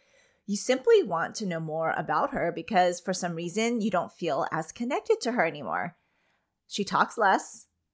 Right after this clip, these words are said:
not like how she used to, and you just wish things were different between the two of you. You want to know whether or not things are going okay with her. She just won't share with you, and you just don't know why. You've tried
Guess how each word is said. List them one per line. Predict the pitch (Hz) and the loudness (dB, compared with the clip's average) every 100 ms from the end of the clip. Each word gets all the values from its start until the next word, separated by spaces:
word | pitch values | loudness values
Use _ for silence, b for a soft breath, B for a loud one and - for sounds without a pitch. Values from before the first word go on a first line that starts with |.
| _ | _
not | - 185 - | 0 2 4
like | 190 - - | 4 2 -4
how | 190 185 | 0 0
she | - 180 | 0 -4
used | 214 294 - | -4 -2 -2
to, | 180 151 156 185 _ _ _ - | -2 -2 -4 -8 _ _ _ -2
and | 214 | 0
you | 226 | 0
just | 226 262 262 - 220 | 0 -2 -2 -4 -2
wish | 220 208 - | -2 -2 -6
things | 190 185 180 180 | -6 -4 -6 -6
were | 170 | -8
different | 170 165 - 170 156 _ | -4 -6 -4 -6 -8 _
between | - 165 - 160 156 156 | -12 -10 -10 -10 -10 -10
the | 165 | -10
two | - 160 - | -6 -6 -6
of | 165 | -8
you. | 95 - - _ _ b b b b | -8 -12 -14 _ _ b b b b
You | 185 190 | -2 2
want | 180 196 | 4 4
to | |
know | 226 180 175 | 2 2 0
whether | 165 165 170 | 0 0 0
or | 175 | 0
not | 160 147 135 - | -2 -2 -4 -4
things | 175 170 175 | -10 -6 -6
are | |
going | 170 - 131 165 | -6 -8 -10 -6
okay | 175 - 180 285 | -8 -6 -4 0
with | 466 220 | 2 2
her. | 69 64 - _ _ _ _ _ _ | -2 -2 -8 _ _ _ _ _ _
She | - 247 | -6 -4
just | 240 - 202 214 - - - - - | -4 -4 -2 -2 -2 -6 -8 -14 -2
won't | 208 190 - - | -2 -2 -8 -10
share | - 285 330 | 0 6 6
with | 349 320 | 6 2
you, | 240 214 214 - | 4 6 6 6
and | 240 233 | 4 4
you | 247 247 - | 0 -6 -8
just | - 240 240 - - | -4 -4 -4 -6 2
don't | 220 214 - | 4 4 4
know | 220 202 | 2 4
why. | 143 202 214 185 | 6 8 8 6
You've | 175 143 185 - | 4 0 -2 -4
tried | - - - 214 226 226 233 | -12 -2 6 8 8 6 4